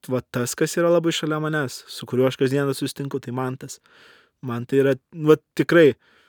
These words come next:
atrodo, vis labiau ir labiau galiu pažinti jį,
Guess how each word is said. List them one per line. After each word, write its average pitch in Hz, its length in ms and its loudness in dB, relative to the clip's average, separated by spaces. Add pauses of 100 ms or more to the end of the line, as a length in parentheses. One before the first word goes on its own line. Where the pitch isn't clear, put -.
(760)
atrodo, 131 460 0
vis - 180 -2
labiau 139 300 6
ir 135 100 4
labiau 127 280 4
galiu 113 200 -4
pažinti 120 480 -6
jį, 165 300 4